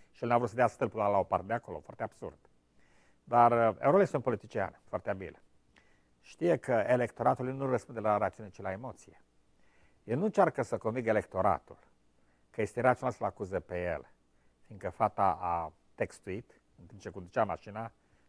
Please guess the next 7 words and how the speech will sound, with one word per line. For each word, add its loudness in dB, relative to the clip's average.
despre -4
o, -4
un, -14
uh, -10
turn -2
de 2
apă 0